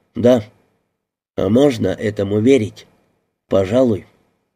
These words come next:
"Он сказал, что девушка отправлялась туда каждое воскресенье продавать кокаин Лопесу, так?" "Плюс любовные утехи", — сказал Мейер. "Как это увязывается с тем,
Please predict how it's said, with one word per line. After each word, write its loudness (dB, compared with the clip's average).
"Он 0
сказал, 0
что -2
девушка 2
отправлялась -4
туда -4
каждое -2
воскресенье 0
продавать -4
кокаин -4
Лопесу, -2
так?" 0
"Плюс 0
любовные 0
утехи", — -2
сказал -4
Мейер. -6
"Как 0
это 2
увязывается 0
с -14
тем, 2